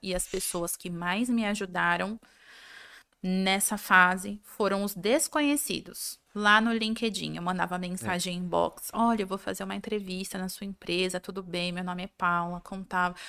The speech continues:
Speaker 1: "Eu gostaria de saber se você poderia compartilhar alguma coisa comigo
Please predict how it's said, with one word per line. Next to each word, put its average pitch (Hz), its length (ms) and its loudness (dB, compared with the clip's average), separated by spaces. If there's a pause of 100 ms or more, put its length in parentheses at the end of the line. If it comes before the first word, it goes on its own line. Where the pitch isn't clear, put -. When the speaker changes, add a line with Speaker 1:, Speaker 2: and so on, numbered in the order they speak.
(260)
Speaker 1:
"Eu 202 100 -2
gostaria 202 380 -4
de - 60 -8
saber 190 320 -2
se 196 100 -6
você 190 180 -4
poderia 190 360 -4
compartilhar 185 760 0
alguma 180 340 0
coisa 185 320 -4
comigo 175 680 -4